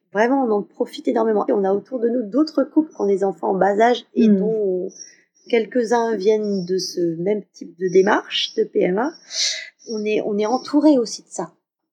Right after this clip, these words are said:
Speaker 2: Donc, tu, tu as aussi la chance de ne pas te sentir en décalage, euh, avec d'autres, euh, mamans parce que tu as dans ton entourage des gens qui ont vécu à peu près la même chose que vous et qui sont plus ou moins dans vos âges.
Speaker 1: C'est ça.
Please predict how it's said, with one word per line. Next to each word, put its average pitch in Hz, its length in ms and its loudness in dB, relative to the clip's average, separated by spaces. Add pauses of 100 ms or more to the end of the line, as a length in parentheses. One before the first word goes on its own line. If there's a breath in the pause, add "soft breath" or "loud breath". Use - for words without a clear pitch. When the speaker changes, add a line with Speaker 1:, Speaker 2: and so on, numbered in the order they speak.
(540 loud breath)
Speaker 2:
Donc, 214 220 6
tu, 196 160 2
tu 233 160 4
as 208 60 8
aussi 208 180 4
la 233 140 4
chance 277 260 4
de 233 80 6
ne 185 100 6
pas 240 160 4
te 214 140 4
sentir 202 720 2
en 185 140 4
décalage, 196 760 6
euh, - 680 -4
avec 170 680 4
d'autres, 196 460 4
euh, 170 400 8
mamans 170 280 4
parce 175 280 0
que 208 80 6
tu 208 160 4
as 185 40 4
dans 180 120 4
ton 175 160 2
entourage 180 460 4
des 170 100 2
gens 196 160 4
qui 202 180 -2
ont 180 100 4
vécu 175 280 2
à 185 40 6
peu 180 120 4
près 190 160 0
la 180 60 4
même 170 120 2
chose 170 220 0
que - 100 2
vous 175 240 4
et 202 80 6
qui 185 140 -4
sont 190 240 2
plus 185 260 -2
ou 185 60 4
moins 185 180 4
dans 170 140 4
vos 175 180 6
âges. 156 180 4
Speaker 1:
C'est 156 60 -6
ça. - 120 -8